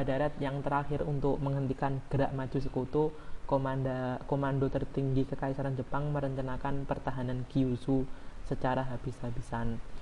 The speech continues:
Usaha yang dinamakan dengan sandi Operasi Tetsugo. Eh, yang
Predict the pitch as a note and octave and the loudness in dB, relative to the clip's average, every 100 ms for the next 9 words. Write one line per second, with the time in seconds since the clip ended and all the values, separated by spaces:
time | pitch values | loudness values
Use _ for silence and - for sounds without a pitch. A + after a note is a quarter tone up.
0 | - - C3 F3 C#3 D3 D3+ C#3+ C3+ C3 | -4 -4 -2 0 2 2 2 2 0 0
1 | C3+ C#3+ C#3+ C3 C3 C#3 C3 B2+ C3 C3 | -2 0 0 0 -2 -2 -2 0 2 2
2 | - - - - - C#3 C#3 - C3 C3 | 0 -4 -6 -2 0 0 0 -2 0 0
3 | - C3 C3 B2 - - - - C#3+ - | 0 2 2 -2 -6 -8 -6 0 0 0
4 | - C3 - B2+ A#2+ B2 - - - - | -4 -4 -2 -4 -4 -4 -4 -4 -6 -6
5 | - - - - - - - - - - | -10 -8 -6 -6 -6 -4 -4 -4 -6 -6
6 | - - - - - - - D#3+ D3+ D3 | -8 -8 -8 -6 -4 -4 -2 0 2 4
7 | D3 D#3 E3+ E3+ E3 | 4 4 4 2 2